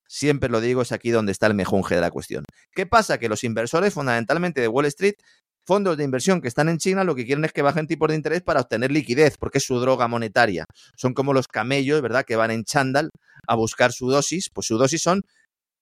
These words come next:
las bajadas de tipos de interés. Si los tipos de interés no se bajan, pues evidentemente no tienen sus dosis. Hay que decir que en China los tipos de interés están por encima del tres por ciento, eh, los tipos de interés, eh, oficiales. Y ahora lo que ha hecho China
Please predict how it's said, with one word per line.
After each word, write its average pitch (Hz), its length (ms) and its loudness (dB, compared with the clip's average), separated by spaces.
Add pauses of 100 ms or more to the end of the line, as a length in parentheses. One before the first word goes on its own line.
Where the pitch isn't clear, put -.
las 147 200 0
bajadas 139 440 0
de 113 60 -8
tipos 107 280 -2
de 98 80 4
interés. 80 420 0
Si - 100 -2
los 123 140 4
tipos 156 240 -2
de 160 40 0
interés 156 240 0
no 131 120 -2
se 151 100 -4
bajan, 160 360 0 (360)
pues - 140 -12
evidentemente 117 580 0
no 110 100 2
tienen 104 200 2
sus 107 200 0
dosis. 127 380 2
Hay 110 120 -2
que 107 80 0
decir 104 280 0
que 101 100 0
en 95 80 0
China 123 300 0 (380)
los - 160 2
tipos 101 240 0
de 104 60 2
interés 110 340 2 (760)
están 95 280 -2
por 95 120 2
encima 92 340 0
del 85 120 0
tres 90 220 -4
por 107 140 0
ciento, 139 360 0 (400)
eh, 80 160 2
los 78 160 0
tipos 82 240 0
de 85 60 0
interés, 82 280 -2
eh, 87 200 0
oficiales. 131 600 0 (260)
Y - 80 -4
ahora 151 100 4
lo 147 100 0
que 147 120 -2
ha 147 40 2
hecho 147 160 -4
China 156 380 0